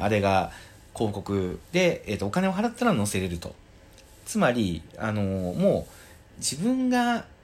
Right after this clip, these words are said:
目につく情報っていうのを、本当にそうなのって思うような感覚がね、ついてしまったから、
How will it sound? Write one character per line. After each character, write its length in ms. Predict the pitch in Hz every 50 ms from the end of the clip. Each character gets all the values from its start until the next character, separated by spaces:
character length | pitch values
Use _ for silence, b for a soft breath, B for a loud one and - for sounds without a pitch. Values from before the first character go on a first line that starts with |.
| - -
目 220 | 156 170 226 262
に 160 | 262 202 170
つ 120 | 170 - -
く 140 | - 107
情 300 | 92 85 98 98 101 101
報 180 | 101 - 117 117
っ 40 | 117
て 180 | 117 - 101
い 60 | 95 87
う 20 |
の 140 | 87 92 95
を、 280 | 117 117 90 76 - - B B B B B B B B - - - - - - - - -
本 160 | - 247 262
当 140 | 262 285 285
に 100 | 277 277
そ 160 | 277 - 339
う 60 | 240
な 80 | 135 95
の 140 | 90 92 107
っ 40 | 113 - - - - - -
て 60 | 107
思 200 | 104 104 117 127
う 80 | 120 107
よ 60 | 95
う 60 | 87
な 100 | 87 85
感 220 | 85 - 113 107 104
覚 180 | 101 90 -
が 80 | 95 98
ね、 240 | 104 120 143 160 170 -
つ 160 | - - -
い 80 | 156 131
て 120 | - 90
し 140 | 87 - -
ま 120 | 104 113 117
っ 20 | 117 -
た 100 | 101 82
か 120 | 85 90
ら、 260 | 104 110 92 76 -